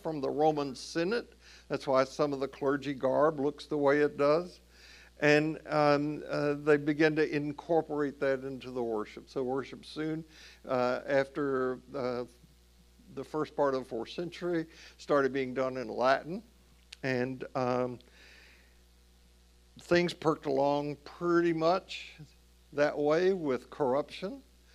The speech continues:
and, um, complexity, just like life,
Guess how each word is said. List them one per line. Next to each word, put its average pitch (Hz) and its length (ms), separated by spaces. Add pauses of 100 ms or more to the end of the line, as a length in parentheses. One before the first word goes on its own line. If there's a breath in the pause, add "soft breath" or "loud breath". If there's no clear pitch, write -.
(460 loud breath)
and, 139 500
um, 123 680
complexity, 170 1300
just 180 220
like 180 260
life, 165 380